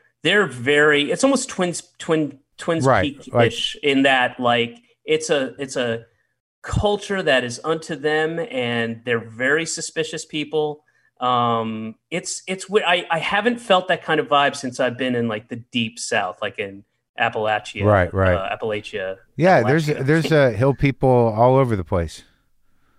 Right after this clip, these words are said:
Speaker 1: Uh, but I, I'm telling you, man, uh, maybe just 'cause I'm used to the, the South and, and
Speaker 2: Right.
Speaker 1: when you go, especially in, in the
Speaker 2: Upstate New
Speaker 1: in the,
Speaker 2: York's
Speaker 1: in the
Speaker 2: got 'em
Speaker 1: hills.
Speaker 2: too, dude.
Speaker 1: Not like this, man.
Speaker 2: Maine?
Speaker 1: Not like this.
Speaker 2: All right, okay, all right.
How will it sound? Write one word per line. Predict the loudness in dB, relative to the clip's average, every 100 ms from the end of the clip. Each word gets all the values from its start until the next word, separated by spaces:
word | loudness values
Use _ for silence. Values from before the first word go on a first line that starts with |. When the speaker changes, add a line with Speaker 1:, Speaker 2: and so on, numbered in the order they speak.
| _ _ _
Speaker 1:
Uh, | -2 0
but | 0 2
I, | 0 0
I'm | -2
telling | 2 4 4
you, | 4
man, | 2 0 -2 -2
uh, | -2
maybe | 0 0 0
just | -2 -2
'cause | -2 0
I'm | 2
used | 2 -2 -6
to | -4 -2 -2
the, | -2 -2 -4 -8
the | -10
South | -6 0 0 0 -2
and, | -8 -8 -12 -2
and | 2
Speaker 2:
Right. | 4 2
Speaker 1:
when | -4 -8
you | -6
go, | -2 -2 -2 -6 -10
especially | -4 -4 -4 -6 -6
in, | -8
in | -8 -10 -8
the | -8 -10 -16 -20 -20 -20 -6
Speaker 2:
Upstate | -4 0 2 4
New | 4
Speaker 1:
in |
the, |
Speaker 2:
York's | 6 4 2
Speaker 1:
in | 2
the |
Speaker 2:
got | 4 4
'em | 4
Speaker 1:
hills. | 4
Speaker 2:
too, | 2 2 0
dude. | -2 0 0 -2 _ -20 -20 _ _ _ _ _ _ _ _ _ _
Speaker 1:
Not | 2 2 2
like | 2 0 0
this, | 0 0 0
man. | 2 4 2 0 0
Speaker 2:
Maine? | 2 4
Speaker 1:
Not | 4 4
like | 4 2 0
this. | 2 4
Speaker 2:
All |
right, | 4 4
okay, | 2 0 -6 -4
all | -2
right. | -2 -4